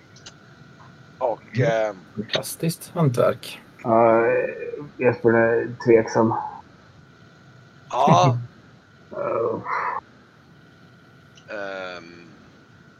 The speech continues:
Speaker 1: nu ska vi se. Nu ska vi
Speaker 2: Eh,
Speaker 1: se.
Speaker 2: jag försöker att ge samma information till, eh, de ö-, övriga också. Alltså, jag viskar till, till Varkmin det jag sa till Grauf och till, till Esbjörn och, eh,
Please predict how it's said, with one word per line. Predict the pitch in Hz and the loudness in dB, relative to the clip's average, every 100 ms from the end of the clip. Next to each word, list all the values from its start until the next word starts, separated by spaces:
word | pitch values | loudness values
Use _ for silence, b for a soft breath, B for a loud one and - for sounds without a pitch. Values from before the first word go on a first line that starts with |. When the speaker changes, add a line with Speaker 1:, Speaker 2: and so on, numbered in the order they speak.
| - | -20
Speaker 1:
nu | |
ska | 85 104 | -20 -18
vi | 90 | -16
se. | - 69 58 - - - - - - - - - - - - - - - - - | -14 -14 -18 -20 -20 -20 -20 -20 -20 -20 -20 -20 -20 -20 -20 -20 -20 -20 -20 -12
Nu | - | -10
ska | - | -8
vi | - | -8
Speaker 2:
Eh, | - | -8
Speaker 1:
se. | 117 - - 50 - - | -8 -10 -16 -18 -20 0
Speaker 2:
jag | 120 120 | 2 4
försöker | 131 165 123 - - 123 123 123 | 4 6 6 4 2 4 4 4
att | 123 | 6
ge | 120 113 | 4 4
samma | - 107 110 | 2 0 -2
information | 107 113 110 110 104 101 | -4 -4 -4 -4 -4 -4
till, | - 101 98 98 | 0 0 0 0
eh, | 101 | 0
de | 107 113 | 0 0
ö-, | 110 107 - | 0 0 0
övriga | 113 101 101 101 | 2 2 2 0
också. | 101 - - 120 | -2 -2 0 0
Alltså, | 117 117 | 0 0
jag | 107 | 0
viskar | 120 120 107 101 | 0 -2 0 0
till, | - 101 98 98 - | 0 -2 0 -2 -4
till | 110 | -4
Varkmin | 98 95 104 104 104 | -2 -2 -4 -6 -2
det | |
jag | 101 | -2
sa | 101 92 | -2 -6
till | 101 | -6
Grauf | 98 98 101 101 - | -6 -6 -6 -10 -12
och | 104 | -12
till, | - 98 98 104 | -6 -4 -4 -6
till | 98 104 | -6 -4
Esbjörn | 95 - 98 95 101 | -4 -4 -6 -4 -4
och, | 101 98 98 101 104 | -4 -4 -2 -2 -4
eh, | 101 | -6